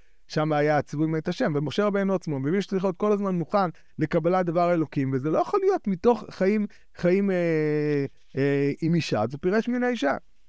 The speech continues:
אז אנחנו רואים שהדברים האלה, אפילו משה רבנו, איך הוא גדל זה מדעתו? כן, האדם חייב, שהוא לומד את התורה, שהוא לומד את דבר השם, האדם, אה, צריך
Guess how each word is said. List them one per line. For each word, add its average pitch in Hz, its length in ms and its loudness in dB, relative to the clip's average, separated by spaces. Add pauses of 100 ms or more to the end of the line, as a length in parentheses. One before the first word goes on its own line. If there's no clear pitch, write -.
(140)
אז 113 120 -6
אנחנו 226 380 0
רואים 147 320 0 (380)
שהדברים 135 840 -2
האלה, 139 280 0
אפילו 262 240 -2
משה 247 220 -2
רבנו, 196 320 0
איך 185 140 0
הוא 208 80 -2
גדל 185 180 0
זה 185 80 2
מדעתו? 156 580 0
כן, - 220 -2
האדם 135 420 -2
חייב, 175 360 -2
שהוא 156 160 -2
לומד 143 200 -2
את 151 100 -8
התורה, 135 300 -2
שהוא 127 160 -4
לומד 170 240 -2
את 160 80 -2
דבר 139 220 0
השם, 113 300 -6 (400)
האדם, 185 480 2 (400)
אה, 143 240 2
צריך 160 540 -2